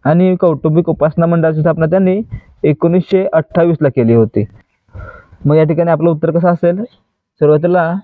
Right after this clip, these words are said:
एकोणीसशे सहा, नंतर एकोणीसशे सात, नंतर एकोणीसशे बावीस आणि नंतर एकोणीसशे अठ्ठावीस, म्हणजेच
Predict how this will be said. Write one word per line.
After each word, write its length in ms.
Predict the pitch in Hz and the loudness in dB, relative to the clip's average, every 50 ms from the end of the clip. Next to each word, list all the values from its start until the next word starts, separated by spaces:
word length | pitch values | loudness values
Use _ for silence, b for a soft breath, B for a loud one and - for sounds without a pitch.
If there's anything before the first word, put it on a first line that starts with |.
| - - | -4 -2
एकोणीसशे 420 | - 147 - - 156 151 151 170 | -2 -2 0 0 -2 0 0 -2
सहा, 340 | 160 - - 151 139 127 120 - | -2 0 0 0 0 0 0 0
नंतर 280 | 131 135 135 - 147 143 | 0 0 0 0 0 0
एकोणीसशे 380 | 135 - - 143 143 - - | 0 0 -2 -4 -4 -4 -6
सात, 260 | - - 165 156 160 156 - | -4 -2 0 0 0 0 0
नंतर 280 | 139 131 131 123 - 135 | 0 0 0 0 0 0
एकोणीसशे 420 | 139 139 - - 151 151 - 156 | 0 0 0 -2 -2 -2 -2 -2
बावीस 320 | 139 135 139 151 160 156 | -2 0 0 0 0 0
आणि 100 | 156 147 | 0 0
नंतर 240 | 147 143 139 139 156 | 0 -2 -2 0 -2
एकोणीसशे 320 | 160 - - 139 143 156 147 | -2 0 0 0 0 2 0
अठ्ठावीस, 340 | 131 - - 127 123 123 - | 0 0 -2 -2 -2 -2 -2
म्हणजेच 360 | 135 143 156 151 156 151 160 | 0 0 2 2 2 2 0